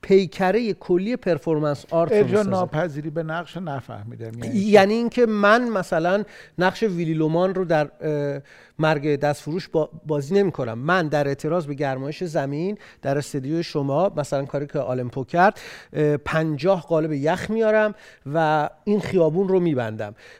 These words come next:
Speaker 1: و این یخ آب می‌شه، خیابون مسدوده. من در اعتراض به چیزی دارم این کار رو می‌کنم. یا مثلاً در اعتراض به قطع درختان میام، اه، اه، بدن خودم رو مثلاً شبیه درخت نقاشی می‌کنم.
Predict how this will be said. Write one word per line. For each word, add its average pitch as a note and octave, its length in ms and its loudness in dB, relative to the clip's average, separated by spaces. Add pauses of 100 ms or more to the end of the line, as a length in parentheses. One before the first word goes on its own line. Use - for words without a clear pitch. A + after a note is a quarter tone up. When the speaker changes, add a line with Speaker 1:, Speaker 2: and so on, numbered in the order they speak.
Speaker 1:
و D#3+ 40 2
این F3+ 220 2
یخ G3 340 4
آب G3 280 4
می‌شه، G#3+ 240 -2
خیابون E3 420 0
مسدوده. E3 540 -2
من G#3 220 0
در F3 260 0
اعتراض F3 560 0
به D#3 120 -4
چیزی E3 340 -6
دارم C3+ 240 -2
این B2 100 -8
کار B2 280 -6
رو A#2+ 100 -8
می‌کنم. A#2 500 -10 (380)
یا D#3+ 180 4
مثلاً E3 440 2
در E3+ 260 4
اعتراض E3 540 0
به E3 180 -4
قطع F#3 360 0
درختان E3+ 840 0
میام، F#3 520 2
اه، D#3 260 2 (200)
اه، D#3 120 2 (340)
بدن F3 220 0
خودم F3 380 0
رو E3+ 100 0
مثلاً D3+ 420 -2
شبیه D3+ 460 -4
درخت D3 480 -2
نقاشی A#2 460 -8
می‌کنم. G#2 340 -12